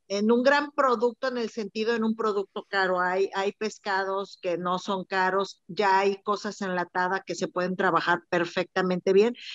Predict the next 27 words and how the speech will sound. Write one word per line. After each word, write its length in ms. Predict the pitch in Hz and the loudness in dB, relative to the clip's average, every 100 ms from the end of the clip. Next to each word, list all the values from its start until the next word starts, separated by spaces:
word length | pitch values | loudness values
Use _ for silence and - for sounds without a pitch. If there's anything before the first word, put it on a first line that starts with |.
| - - | -16 0
y 160 | 269 269 | 2 4
sobre 400 | 294 269 262 254 | 6 6 6 6
todo 340 | 277 269 302 | 4 4 6
hacer 380 | 302 277 294 277 | 6 4 0 0
uso 320 | 294 311 339 | -2 -4 -4
por 300 | - 262 233 | 2 2 2
completo 640 | - 233 226 254 254 - 285 | 0 0 0 0 0 0 0
de 120 | 254 | 0
todo 640 | - 247 247 247 254 254 254 - - - - - - _ - - - - | 0 0 2 2 0 -2 -4 -16 -20 -20 -20 -16 -16 _ -20 -20 -20 -16
la, 520 | 202 208 226 214 - 208 233 240 - | -10 -2 2 2 2 2 2 0 2
la 240 | 254 254 | 6 8
verdura 560 | 254 277 254 320 349 440 427 403 | 8 6 6 8 8 10 8 6
que 100 | 294 | 2
tenemos 500 | 247 269 277 302 320 | 4 2 2 2 0
en 120 | 285 | 0
el 140 | 254 | -2
país, 340 | 226 240 262 - | 0 0 0 -2
que 100 | 277 | -4
es 120 | - | -2
extraordinaria 720 | 311 - 254 226 220 220 226 | -6 -2 0 2 0 0 0
y 40 | 254 | -2
que 120 | 240 | -6
se 100 | 233 | -6
pueden 280 | 220 226 226 | -4 0 0
hacer 260 | 220 220 | 0 -2
mil 180 | 208 208 | -2 -2
cosas. 500 | - 156 - - - | -4 -6 -6 -14 -18